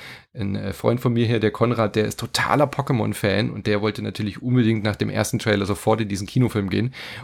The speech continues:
Und ganz ehrlich, ich gehe da halt einfach rein, weil fucking Deadpool spricht Pikachu. Was gibt's denn Besseres?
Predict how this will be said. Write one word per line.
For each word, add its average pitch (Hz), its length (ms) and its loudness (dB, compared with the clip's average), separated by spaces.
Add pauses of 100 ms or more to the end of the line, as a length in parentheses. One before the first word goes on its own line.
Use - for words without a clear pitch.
(100)
Und 107 160 -2
ganz 113 180 2
ehrlich, 127 320 0
ich 113 100 -6
gehe 123 100 2
da 107 100 2
halt 104 140 -2
einfach 107 300 -6
rein, 117 280 4
weil 110 340 4 (280)
fucking 127 440 -2
Deadpool 131 540 2
spricht - 380 -6
Pikachu. 120 540 -4 (120)
Was - 160 -6
gibt's - 220 -8
denn 131 100 4
Besseres? 120 540 -2